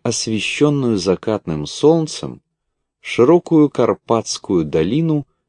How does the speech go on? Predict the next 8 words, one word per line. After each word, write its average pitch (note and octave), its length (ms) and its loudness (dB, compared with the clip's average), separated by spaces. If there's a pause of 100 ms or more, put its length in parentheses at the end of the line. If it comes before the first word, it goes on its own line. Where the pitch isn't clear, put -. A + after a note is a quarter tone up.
(260)
в - 100 -18
часы - 340 -2
вечернего C3+ 920 2
равновесия D#2+ 920 -4
золотых D2 800 -8 (380)
и F2+ 100 -2
розовых D2+ 640 -4
лучей, A#2+ 520 -2